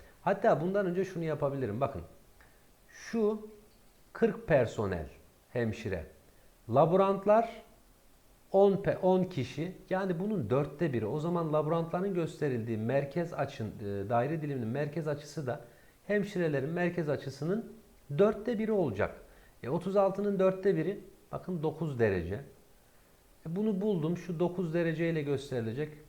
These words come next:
Hasta bakıcı bunun üç katı. Üç, dokuz, o yirmi yedi ile gösterilecek. Doktor iki katı. İki katı o dokuzun on sekiz ile gösterilecek. Yani buradaki oranlara da bakarak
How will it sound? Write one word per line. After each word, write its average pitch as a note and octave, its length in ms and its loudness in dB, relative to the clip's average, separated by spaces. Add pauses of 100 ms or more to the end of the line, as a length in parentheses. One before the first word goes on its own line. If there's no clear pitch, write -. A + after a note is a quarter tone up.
(120)
Hasta D3 360 0
bakıcı F3 360 -2
bunun F3+ 220 0
üç F3+ 240 -4
katı. C#3 420 -2
Üç, - 220 -8
dokuz, D#3 240 -4
o D#3 60 -2
yirmi D3 360 -2
yedi C#3+ 220 -2
ile D3 160 0
gösterilecek. F2 840 -4 (680)
Doktor F3+ 600 2 (220)
iki D#3+ 220 -2
katı. E3 460 -2 (460)
İki D3 180 -8
katı D#3 320 -2
o C#3+ 140 -4
dokuzun D3+ 360 -4
on D3+ 240 -2
sekiz D3+ 360 -6
ile A#2 100 -2
gösterilecek. G2+ 720 -4
Yani D#3+ 260 -4
buradaki F#3 380 -4
oranlara F3 600 0
da D#3+ 120 -2
bakarak E3 440 0